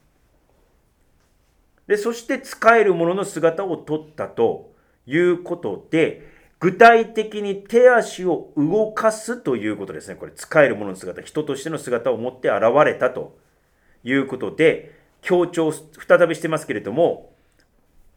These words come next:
思っているだけではなく、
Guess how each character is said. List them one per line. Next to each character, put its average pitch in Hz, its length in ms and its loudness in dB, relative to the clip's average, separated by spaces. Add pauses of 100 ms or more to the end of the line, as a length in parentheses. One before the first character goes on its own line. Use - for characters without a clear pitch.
(680)
思 233 320 6
っ - 180 -8
て 170 100 4
い 156 40 4
る 127 100 0
だ 113 140 4
け 117 100 0
で 110 60 0
は 95 100 -2
な 95 120 -2
く、 120 460 -2